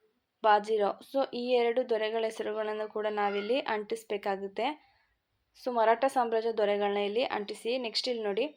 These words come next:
ಮೊಘಲ ಸಂಕ್ಷಿಪ್ತ ಪರಿಚಯ. ಚಟುವಟಿಕೆಯಲ್ಲಿ ಮೊಘಲರ ಸಂಕ್ಷಿಪ್ತ ಪ್ರೈ-, ಪರಿಚಯ ಹಾಗೂ ಪ್ರಸಿದ್ಧ ದೊರೆಗಳು ಯಾರು ಹಾಗೂ ಅವರ ಅವನತಿಗೆ ಕಾರಣಗಳು.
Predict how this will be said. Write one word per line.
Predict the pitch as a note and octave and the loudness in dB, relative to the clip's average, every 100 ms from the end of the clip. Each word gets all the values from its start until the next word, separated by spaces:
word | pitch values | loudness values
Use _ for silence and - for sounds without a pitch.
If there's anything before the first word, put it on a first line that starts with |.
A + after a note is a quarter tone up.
| _ _ _ - A3+ | _ _ _ -12 -2
ಮೊಘಲ | G#3+ A#3+ C#4 | 2 4 2
ಸಂಕ್ಷಿಪ್ತ | B3 A3+ A3+ A#3 | 2 -2 -6 -6
ಪರಿಚಯ. | B3+ A3 G3 G#3 - _ - | -2 -2 -2 -4 -6 _ -2
ಚಟುವಟಿಕೆಯಲ್ಲಿ | A#3 B3 A#3 A#3 C4 A#3 | 0 2 2 0 -6 -4
ಮೊಘಲರ | G3+ G#3+ A3 | 0 2 2
ಸಂಕ್ಷಿಪ್ತ | A#3 A3+ G#3 G#3+ G#3 A3+ | 0 -4 -6 -10 -6 -6
ಪ್ರೈ-, | A3+ G#3 F#3+ F#3+ - | -2 -2 -2 -6 -6
ಪರಿಚಯ | G3+ F3+ G3 | -4 -4 -4
ಹಾಗೂ | G3+ G#3 A3+ | -4 -2 -2
ಪ್ರಸಿದ್ಧ | A#3+ G3 G3 G#3+ | 0 -2 -2 -4
ದೊರೆಗಳು | A#3 G#3 F#3+ F#3 F#3+ | -4 -2 0 0 0
ಯಾರು | F#3 E3+ | 0 -2
ಹಾಗೂ | G3 G#3 G#3 | -2 -2 0
ಅವರ | A3 G#3 A3+ | 0 0 0
ಅವನತಿಗೆ | G3+ G3+ G#3 G3+ A#3 | 0 -2 -4 -6 -6
ಕಾರಣಗಳು. | B3 G3 F#3 F3+ F3 - - | -2 0 0 -2 -4 -6 -10